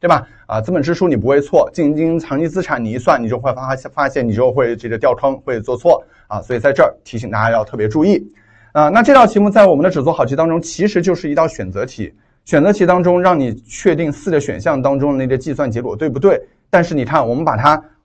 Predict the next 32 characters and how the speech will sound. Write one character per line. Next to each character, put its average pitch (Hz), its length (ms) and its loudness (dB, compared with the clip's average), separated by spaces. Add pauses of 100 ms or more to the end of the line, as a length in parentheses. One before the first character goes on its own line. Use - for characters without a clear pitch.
回， 147 260 2
还 160 280 2
原 180 160 2
到 175 160 6
一 151 80 2
个 180 120 0
计 214 200 -2
算 170 200 0
题 - 140 -8
的 117 100 -2
时 120 180 -8
候， 117 120 0
让 135 180 0
你 107 60 -4
去 143 140 -6
算， 170 280 4 (540)
你 117 140 -4
自 120 120 -4
己 123 60 0
还 98 140 -4
是 110 80 -2
会 113 160 -6
做 101 180 -8
错。 - 300 -10
所 202 160 2
以 190 60 2
这 254 120 0
种 147 160 2
选 131 180 -2
择 104 100 -2
题 117 180 -6
啊， 98 120 0